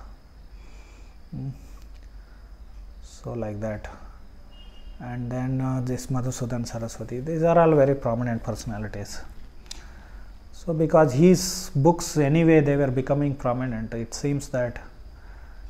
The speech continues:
Baldev Vidyabhushan wrote commentary on Bhagavad Gita.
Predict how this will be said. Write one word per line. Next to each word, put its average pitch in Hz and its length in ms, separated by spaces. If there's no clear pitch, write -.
Baldev 131 380
Vidyabhushan 123 560
wrote 123 260
commentary 120 480
on 110 160
Bhagavad 113 280
Gita. 110 320